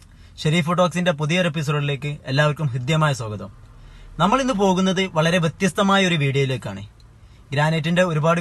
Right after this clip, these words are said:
വിശേഷങ്ങൾ കഴിഞ്ഞ രണ്ട് വീഡിയോയിലായിട്ട് നമ്മൾ കണ്ടു. ഇന്ന് നമ്മൾ കടന്നു ചെല്ലാൻ പോകുന്നത്, എന്നോട് ഒരുപാട് ആളുകൾ ചോദിക്കാറുണ്ട്, നമ്മുടെ വീടിന്റെ ചാരുപടി, കിച്ചൺ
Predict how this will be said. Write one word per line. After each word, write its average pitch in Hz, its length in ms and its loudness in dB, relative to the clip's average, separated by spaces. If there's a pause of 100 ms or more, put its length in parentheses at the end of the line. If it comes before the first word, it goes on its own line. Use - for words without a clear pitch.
വിശേഷങ്ങൾ 156 480 0
കഴിഞ്ഞ 147 260 0
രണ്ട് 147 220 -2
വീഡിയോയിലായിട്ട് 139 640 -2 (420)
നമ്മൾ 139 180 0 (500)
കണ്ടു. 127 240 -2 (840)
ഇന്ന് 226 180 0
നമ്മൾ 226 180 2 (260)
കടന്നു 160 280 0
ചെല്ലാൻ 151 260 2
പോകുന്നത്, 120 340 -4 (380)
എന്നോട് 247 240 2
ഒരുപാട് 220 320 6 (100)
ആളുകൾ 190 340 2
ചോദിക്കാറുണ്ട്, 151 580 0 (180)
നമ്മുടെ 156 220 2 (100)
വീടിന്റെ 147 500 0
ചാരുപടി, 131 460 0 (360)
കിച്ചൺ 135 280 -2